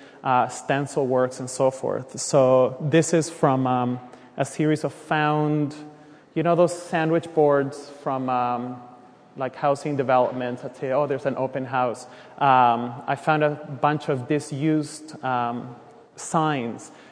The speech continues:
and so I, I used them to stencil the house image and to kind of put them together as a, as a canvas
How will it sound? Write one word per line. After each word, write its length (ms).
and 140
so 200
I, 200
I 160
used 420
them 160
to 140
stencil 420
the 80
house 280
image 440
and 200
to 180
kind 200
of 140
put 180
them 120
together 440
as 160
a, 200
as 120
a 60
canvas 640